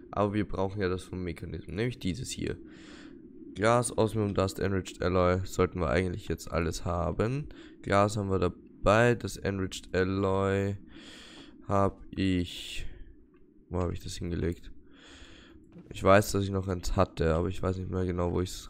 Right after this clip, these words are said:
reingelegt hab. Das sind schon zu viele Kisten. Da. So, dann können wir hier auch dieses Speed Upgrade machen. Eins, zwei, drei.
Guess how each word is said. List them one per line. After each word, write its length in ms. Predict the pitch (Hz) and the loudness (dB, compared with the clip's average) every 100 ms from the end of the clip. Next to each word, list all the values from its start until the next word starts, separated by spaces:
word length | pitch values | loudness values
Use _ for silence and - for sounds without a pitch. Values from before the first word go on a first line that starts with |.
| 73 | -4
reingelegt 800 | 80 87 85 82 73 - - - | -2 -2 -2 -2 -4 -6 -8 -4
hab. 320 | 85 92 113 - - - - - - - - - - - - - - - - - - - | -2 -2 -4 -8 -12 -20 -20 -20 -20 -20 -20 -20 -20 -20 -20 -20 -20 -20 -20 -20 -20 -20
Das 120 | - - | -12 -6
sind 160 | 85 | -6
schon 120 | 90 | -4
zu 120 | - 90 | -6 -4
viele 240 | - 85 | 0 0
Kisten. 460 | - 95 - - 92 | 0 -4 -4 -8 -4
Da. 260 | - - - _ - - - - - - - | 2 2 0 _ -20 -20 -20 -20 -20 -20 -20
So, 540 | - - - 127 143 139 - - - - - | -18 -12 4 6 6 2 -6 -16 -18 -16 -2
dann 220 | 101 95 | 0 0
können 280 | - 101 92 | 0 -2 2
wir 100 | 92 | 0
hier 400 | 92 98 82 - | 2 2 2 2
auch 200 | 101 - | -2 -2
dieses 460 | - 92 87 - - | -10 -8 -8 -10 -14
Speed 560 | - - 113 107 - | -14 -4 -4 -4 -6
Upgrade 640 | 71 - - 57 55 - | -6 -6 -10 -6 -8 -8
machen. 840 | 62 76 104 110 - 107 107 107 101 - - - - - - - - - | -10 -6 -4 -6 -2 0 0 -4 -8 -14 -20 -20 -20 -20 -20 -20 -14 -2
Eins, 360 | 95 92 - - | -2 -2 -8 -4
zwei, 280 | 67 60 - | -2 -2 -2
drei. 420 | - 131 151 | 2 4 4